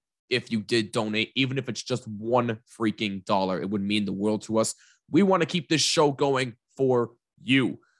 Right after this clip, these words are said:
and it wouldn't be possible without your help. So thank you in advance for your generosity. It really means the world. And again,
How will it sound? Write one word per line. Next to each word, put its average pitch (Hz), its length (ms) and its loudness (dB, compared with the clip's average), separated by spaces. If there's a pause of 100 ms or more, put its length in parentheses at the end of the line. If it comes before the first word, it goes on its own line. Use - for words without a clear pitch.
(160)
and 113 120 0
it 113 80 0
wouldn't 139 220 2
be 123 80 0
possible 131 520 -2
without 113 460 -2
your 110 180 -4
help. 95 280 -4
So 90 260 -8
thank 156 220 0
you 139 140 0
in 131 60 0
advance 127 500 -2 (340)
for 117 80 -2
your 107 120 4
generosity. 104 720 2
It 98 240 -10
really 113 220 0
means 104 200 -2
the 107 60 -4
world. 104 240 2
And 95 80 -4
again, 98 340 -4